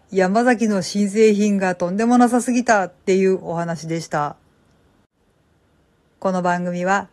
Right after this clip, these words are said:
卵と人生の味付けに日々奮闘中の味玉のひねもす語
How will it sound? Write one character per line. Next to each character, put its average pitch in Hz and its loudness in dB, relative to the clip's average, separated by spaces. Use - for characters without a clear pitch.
卵 190 -2
と 180 -2
人 202 -2
生 202 0
の 190 0
味 180 -2
付 - -4
け 185 0
に 180 -6
日 233 -2
々 226 0
奮 196 -4
闘 190 0
中 185 -4
の 185 -4
味 170 -4
玉 170 -2
の 165 -8
ひ 170 -8
ね 175 -4
も 202 -2
す 202 -6
語 214 2